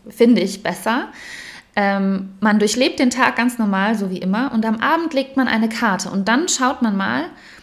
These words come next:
also anhand der eigenen Notizen oder auch an dem, was man lesen kann, was kann das bedeuten? Und dann auch diese Information verwenden für die eigene Sammlung. Ich finde, es ist einfach die beste Art,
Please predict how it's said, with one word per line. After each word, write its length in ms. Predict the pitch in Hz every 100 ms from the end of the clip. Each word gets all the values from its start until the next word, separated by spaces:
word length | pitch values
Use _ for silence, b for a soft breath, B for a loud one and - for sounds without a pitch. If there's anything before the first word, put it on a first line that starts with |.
| B B B -
also 180 | 202 196
anhand 360 | 190 190 208
der 100 | 196
eigenen 280 | 165 175 180
Notizen 480 | 180 - 330 339 269
oder 200 | 208 190
auch 120 | 190
an 100 | 196
dem, 220 | 196 196
was 180 | 190 190
man 100 | 180
lesen 300 | 170 220 214
kann, 440 | - 175 185 262 B B B B B
was 280 | 208 226 226
kann 180 | 285 302
das 140 | -
bedeuten? 760 | 254 208 233 277 277 160 156 - B B B
Und 160 | 226 226
dann 120 | 254
auch 140 | 254 -
diese 320 | 247 320 285
Information 760 | 226 220 214 202 196 220 220
verwenden 580 | 220 220 196 196 196 254
für 320 | 254 - 294
die 180 | 269 254
eigene 400 | 220 233 233 240
Sammlung. 640 | 202 214 220 175 - - - B B
Ich 200 | 247 -
finde, 240 | 285 277 294
es 100 | 262
ist 180 | -
einfach 320 | 214 220 233 226 - - -
die 80 |
beste 460 | 226 226 277 - -
Art, 320 | 202 220 262